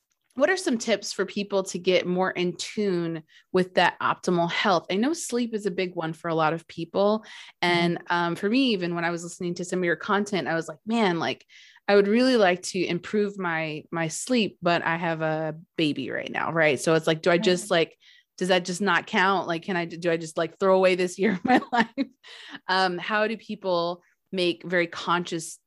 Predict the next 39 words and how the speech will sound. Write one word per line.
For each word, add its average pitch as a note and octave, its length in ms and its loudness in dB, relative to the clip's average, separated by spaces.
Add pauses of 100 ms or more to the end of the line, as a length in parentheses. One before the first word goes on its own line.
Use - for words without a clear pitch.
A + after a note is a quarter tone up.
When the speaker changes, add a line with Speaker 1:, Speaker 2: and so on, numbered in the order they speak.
(100)
Speaker 1:
uh, E3 440 -4
strides F3+ 640 0
towards E3 340 -2
their D#3+ 100 0
health E3 420 -2
and, D#3+ 380 -8
and F3 140 0
not A3 120 6
only F#3 200 4
sleep, E3+ 320 -6
but - 80 0
other, F2+ 440 0
other - 200 -6
key - 240 -8
areas? - 520 -6 (840)
Speaker 2:
So - 180 -2
I'll B3+ 360 4
speak D#4+ 380 0
to C4 80 0
the, G3 280 2
the, D#3+ 220 -4 (280)
an F3 160 2
important F3+ 560 0
point D#3+ 220 -2
that G#2+ 160 -2
you, D3 340 -4
you D#3 240 -4
just D3 280 -4
made, C#3+ 320 0
which D3+ 240 -2
is D3+ 240 0
that D3 180 -4
you E3 80 -6
have D#3+ 240 -4
a D#3+ 60 -2
young D3 260 -4
baby, C3+ 420 -6
right? C#3 300 -4
So G3 300 2